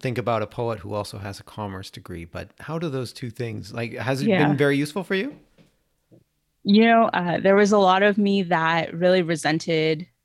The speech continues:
Speaker 2: getting that degree, even though there were moments of, like, really great joy and success. I really enjoyed a lot of the profs I had. You know, I had a lot of respect for my dean, a lot of respect for my peers. Uh,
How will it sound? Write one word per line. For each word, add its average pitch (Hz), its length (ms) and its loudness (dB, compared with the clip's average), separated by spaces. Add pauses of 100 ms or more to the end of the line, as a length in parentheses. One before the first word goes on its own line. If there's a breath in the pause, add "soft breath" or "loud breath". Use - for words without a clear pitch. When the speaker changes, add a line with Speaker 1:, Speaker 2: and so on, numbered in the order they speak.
(300)
Speaker 2:
getting 165 260 0
that 156 200 -2
degree, 165 240 -2 (100)
even 202 160 2
though 190 120 4
there 180 140 4
were 170 160 0 (100)
moments 165 320 -2
of, 175 100 -8
like, 147 400 -4 (420 loud breath)
really 190 240 6
great 156 280 0
joy 151 400 4
and 147 100 -2
success. - 560 -6
I 160 100 0
really 170 340 4
enjoyed 156 400 2
a 151 120 0
lot 147 120 0
of 147 60 -4
the 147 80 -6 (100)
profs 202 320 2
I 185 120 2
had. 170 420 0 (340 loud breath)
You 180 160 2
know, 156 220 4
I 165 40 0
had 170 120 -6
a 175 140 0
lot 156 100 0
of 160 80 -2
respect - 380 -2
for 165 100 -2
my 151 140 0
dean, 190 560 2
a 156 140 0
lot 151 220 -2
of 165 60 2
respect - 340 -4
for 170 140 -2
my 151 160 4
peers. 175 560 2 (400 loud breath)
Uh, 151 260 0